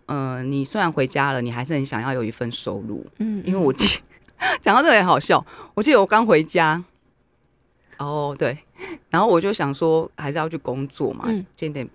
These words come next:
Speaker 1: 兼点工。然后
Speaker 2: 嗯。
Speaker 1: 以前的同事看到我就说：“哎，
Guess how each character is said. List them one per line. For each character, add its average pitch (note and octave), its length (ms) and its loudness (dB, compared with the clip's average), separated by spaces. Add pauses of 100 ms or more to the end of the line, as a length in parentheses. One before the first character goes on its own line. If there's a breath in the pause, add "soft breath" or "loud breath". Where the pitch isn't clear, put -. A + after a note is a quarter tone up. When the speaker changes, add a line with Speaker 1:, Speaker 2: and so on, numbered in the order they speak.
(140)
Speaker 1:
兼 D#3+ 120 -6
点 D3+ 200 -4
工。 A#2+ 280 -8
然 F3 120 -8
后 G#3+ 160 -6
Speaker 2:
嗯。 G#3 160 -16 (320)
Speaker 1:
以 F#3 80 -6
前 F3 140 -2
的 F3 40 0
同 F3 180 -4
事 G#3+ 100 -6
看 G3 180 -6
到 F3 180 -2
我 A#2 60 -2
就 D#3+ 140 -8
说 D3 320 -10
：“哎， G#3 100 -14